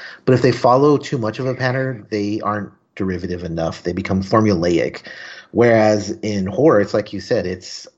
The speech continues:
a satire, or it's really funny how they played with, with the language of horror.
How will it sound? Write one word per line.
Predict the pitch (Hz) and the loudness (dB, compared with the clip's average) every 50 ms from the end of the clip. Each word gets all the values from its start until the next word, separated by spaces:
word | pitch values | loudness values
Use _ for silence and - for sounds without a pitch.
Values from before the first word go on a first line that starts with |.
| _ _ - | _ _ -14
a | - | -14
satire, | - - 101 104 104 - - 90 87 80 71 71 71 - - _ | -6 -2 -2 -2 -2 -4 -10 -10 -10 -10 -10 -10 -12 -12 -10 _
or | 87 95 95 | -6 -6 -4
it's | 92 95 - - - | -6 -8 -10 -4 0
really | 101 101 95 92 | 0 2 2 0
funny | 92 - 110 101 101 | 0 0 -2 -2 0
how | 98 104 101 | 0 -2 0
they | 95 98 95 | 0 0 -2
played | 95 - - 113 107 107 104 92 | -2 0 2 4 4 2 0 0
with, | 95 92 95 - - - _ - - - - - - - - _ | -2 -4 -4 -8 -18 -20 _ -20 -20 -20 -20 -20 -20 -20 -4 _
with | 113 107 - | -2 0 2
the | 120 107 | 2 2
language | 98 104 113 117 110 98 104 95 - | 2 2 0 0 0 -2 -2 -2 -2
of | 87 82 - | -6 -6 -6
horror. | - - 87 76 69 - 90 98 92 | -8 -8 -6 -4 -4 -4 -4 -6 -10